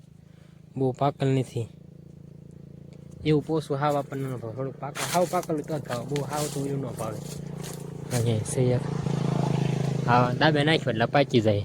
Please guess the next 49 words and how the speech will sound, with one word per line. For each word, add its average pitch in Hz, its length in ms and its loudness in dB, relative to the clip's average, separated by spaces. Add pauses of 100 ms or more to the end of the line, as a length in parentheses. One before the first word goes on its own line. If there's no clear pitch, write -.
(120)
આપણે 113 240 0
હવારે 117 260 4
જ - 80 -8
ખાતા 123 280 -2
હતા. 117 220 -10 (720)
આ 135 120 -14
તો 139 80 -10
એટલો 135 160 -8
ગોપાલ 143 300 0
મેં 127 140 -8
કીધું 117 160 -10
હોય 127 140 -2
તો 120 60 -8
આંટો 127 200 -8
મારો, 110 240 -8
સીતાફળ 113 520 -12
આંટો 117 220 -12
મારશું 139 360 -10
ઘડી. 120 280 -12 (1120)
ગોપાલ 127 320 -8
ગામમાં 127 340 -8
ફડાઈ 135 460 -6
લેવા 131 160 -2
કાઢ્યો 135 300 -4
હતો, 117 100 -12
એને 113 160 -8
સાયકલ 123 360 -10
પંચર 131 340 -8
નહોતું 123 240 -8
એટલે 110 140 -12
દોરીને 117 400 -6
ગયો 117 180 -8
છે. 107 180 -14 (520)
હવે 156 160 4
તે 165 100 -2
આવી 180 180 6
છે 156 120 2
કે - 100 -2
આપણે 131 260 -4
વ્યૂ 143 160 -2
જવાનું 135 220 0
થાય 151 140 -8
છે. - 120 -12
હવે 120 160 -8
એ 139 40 -8
કાલે 175 240 -6
વિડીયો 135 240 -4
બનાવી 143 140 -4
નાખશું. 120 400 -10